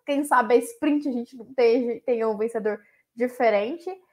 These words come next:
É, ano passado quem venceu nessa pista foi o Leclerc, mas eu não vejo uma Ferrari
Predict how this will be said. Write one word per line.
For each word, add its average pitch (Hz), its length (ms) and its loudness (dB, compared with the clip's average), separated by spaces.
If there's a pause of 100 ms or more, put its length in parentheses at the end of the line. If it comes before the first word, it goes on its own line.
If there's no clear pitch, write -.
(180)
É, 220 560 8
ano 262 140 4
passado 269 400 4
quem 277 160 2
venceu 254 320 2
nessa 247 260 -4
pista 247 360 -8
foi 240 160 2
o 233 40 6
Leclerc, 226 600 2
mas 208 160 -4
eu 208 60 -4
não 220 160 -6
vejo 214 340 -4
uma 220 160 -4
Ferrari 202 640 -2